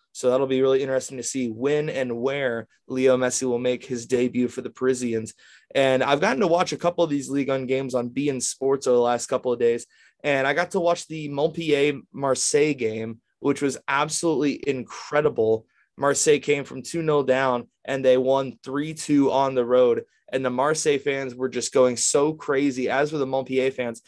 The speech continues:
that they actually had to stop the game because the fans were going so crazy and smoking out the stadium. And I think a couple of fans actually threw stuff onto the field, which,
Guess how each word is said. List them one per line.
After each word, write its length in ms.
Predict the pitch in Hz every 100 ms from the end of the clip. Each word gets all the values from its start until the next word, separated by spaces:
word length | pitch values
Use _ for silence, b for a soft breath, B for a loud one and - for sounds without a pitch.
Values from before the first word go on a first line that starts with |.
| b b
that 140 | 127
they 80 | 135
actually 300 | 143 151 156
had 80 | 131
to 60 | 117
stop 420 | - 143 143 -
the 120 | 127
game 340 | 117 131 135
because 280 | 123 113 117
the 100 | 117
fans 380 | - 139 135 123
were 100 | 120
going 260 | 120 123 117
so 220 | - 127
crazy 600 | - 127 127 123 123 117 b b
and 120 | 120 117
smoking 600 | - - 139 135 139 127
out 200 | 127 -
the 60 |
stadium. 560 | 123 - 135 127 120 120
And 260 | 120 120 - b b
I 140 | - 131
think 320 | - 190 190 - -
a 60 | 139
couple 300 | 165 170 147
of 80 | 127
fans 280 | 131 131 127
actually 260 | 120 120
threw 200 | 113 147
stuff 280 | 127 131 120
onto 220 | 131 127
the 60 | 113
field, 320 | - 135 123
which, 240 | 113 -